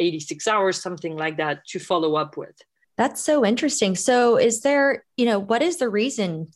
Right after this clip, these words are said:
Speaker 2: for that? I mean, why was it, why did that happen with one, one chemical, but not the other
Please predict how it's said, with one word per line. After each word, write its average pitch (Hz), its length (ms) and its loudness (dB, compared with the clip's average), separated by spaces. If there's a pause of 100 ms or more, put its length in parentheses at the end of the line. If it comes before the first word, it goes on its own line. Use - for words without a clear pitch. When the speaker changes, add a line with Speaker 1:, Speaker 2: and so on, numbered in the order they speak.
(120)
Speaker 2:
for 175 180 0
that? 151 280 -2
I - 80 0
mean, 196 420 2
why 202 360 2
was 220 220 2
it, 196 420 2
why 208 200 0
did 226 120 2
that 208 160 2
happen 196 340 0
with 185 220 -2
one, 185 640 0 (360)
one 202 240 2
chemical, 190 500 2
but 170 240 2
not 170 420 2
the 190 120 2
other 170 480 0